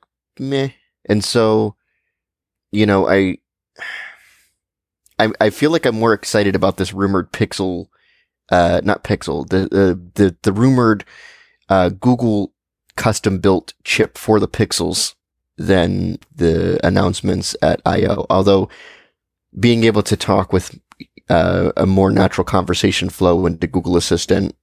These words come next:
would be nice. So I guess there's that as well. But yeah, it's kind of, kind of meh.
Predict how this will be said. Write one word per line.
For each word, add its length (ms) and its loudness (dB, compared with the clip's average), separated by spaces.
would 180 2
be 120 2
nice. 480 0
So 200 0
I 40 2
guess 140 0
there's 180 0
that 200 2
as 120 -4
well. 260 0
But 300 -4
yeah, 300 0
it's 220 -12
kind 220 -4
of, 100 -6
kind 160 -2
of 140 -8
meh. 200 -4